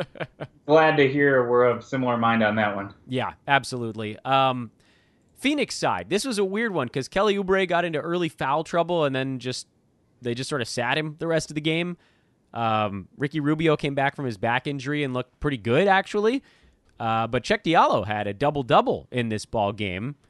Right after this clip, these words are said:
Speaker 1: Uh, Dario Saric had a double-double in this ball game. It feels to me, like, maybe I'm getting a little bit crazy here, but it feels to me like the Suns desperately need Aaron Baines back.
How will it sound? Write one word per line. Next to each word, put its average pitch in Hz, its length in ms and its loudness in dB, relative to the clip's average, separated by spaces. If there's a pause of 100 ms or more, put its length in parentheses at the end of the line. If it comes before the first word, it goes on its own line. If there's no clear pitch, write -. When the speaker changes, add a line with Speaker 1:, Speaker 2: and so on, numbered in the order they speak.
(520)
Speaker 1:
Uh, 113 220 0
Dario 165 340 4
Saric 208 500 4
had 127 140 2
a 123 60 -2
double-double 107 580 -4
in 98 60 -8
this 98 160 -8
ball 101 240 -2
game. 113 180 -2
It 135 140 -4
feels 370 440 0
to 208 120 -2
me, 185 320 0
like, 151 260 -4
maybe 247 240 -2
I'm 170 120 -4
getting 143 220 -4
a 131 40 -6
little 123 120 -6
bit 113 120 -6
crazy 101 320 -6
here, 87 240 -8 (400)
but 143 100 0
it 143 140 -2 (160)
feels 254 320 4
to 202 100 -4
me 196 220 -2
like 151 240 0
the 139 100 -4
Suns 165 760 -2 (520)
desperately 175 720 0
need 143 220 0
Aaron 131 420 -2
Baines 110 400 -2
back. 87 520 -8